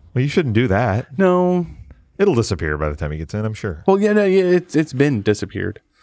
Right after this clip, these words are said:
Speaker 2: I just felt
Speaker 1: <laughs> It
Speaker 2: really
Speaker 1: done
Speaker 2: bad.
Speaker 1: disappeared?
Speaker 2: It done disappeared
Speaker 1: So,
Speaker 2: a while
Speaker 1: okay.
Speaker 2: back, yeah. But I just, I woke up in the bed and I looked down and there's
Speaker 1: You, you
Speaker 2: Otter.
Speaker 1: don't have
Speaker 2: Then
Speaker 1: to
Speaker 2: all
Speaker 1: keep
Speaker 2: of it
Speaker 1: doing that if you don't want.
Speaker 2: I pooped on him.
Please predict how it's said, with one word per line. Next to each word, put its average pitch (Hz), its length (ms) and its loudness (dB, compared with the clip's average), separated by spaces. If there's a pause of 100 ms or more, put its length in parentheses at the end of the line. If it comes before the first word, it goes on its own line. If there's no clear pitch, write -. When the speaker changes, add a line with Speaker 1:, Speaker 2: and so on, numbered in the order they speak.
(280)
Speaker 2:
I 98 140 4
just 139 180 2
felt 143 140 4
Speaker 1:
<laughs> - 20 0
It - 20 4
Speaker 2:
really 139 140 6
Speaker 1:
done - 80 4
Speaker 2:
bad. 135 120 6
Speaker 1:
disappeared? 127 540 2
Speaker 2:
It 135 80 0
done 135 160 4
disappeared 131 600 2 (160)
Speaker 1:
So, 113 200 2
Speaker 2:
a 92 40 0
while 123 180 6
Speaker 1:
okay. 120 80 2
Speaker 2:
back, 123 340 2
yeah. 117 220 2 (280)
But 127 160 6
I 135 100 4
just, 135 240 0
I 131 100 4
woke 139 320 4
up 147 160 2
in 151 60 4
the 139 80 0
bed 143 300 2
and 135 120 0
I 113 40 4
looked 131 260 2
down 143 240 2
and 135 60 2
there's 143 200 4
Speaker 1:
You, 143 80 4
you - 60 4
Speaker 2:
Otter. 135 140 4
Speaker 1:
don't - 40 4
have 123 120 6
Speaker 2:
Then - 0 -
Speaker 1:
to 123 60 2
Speaker 2:
all 127 120 2
Speaker 1:
keep 120 80 2
Speaker 2:
of 95 60 0
it - 20 0
Speaker 1:
doing 87 140 0
that 73 200 -2
if - 60 -2
you 78 60 -6
don't 71 140 -8
want. 76 160 -8 (840)
Speaker 2:
I 98 100 -4
pooped 104 280 -4
on 87 120 -4
him. 92 160 -6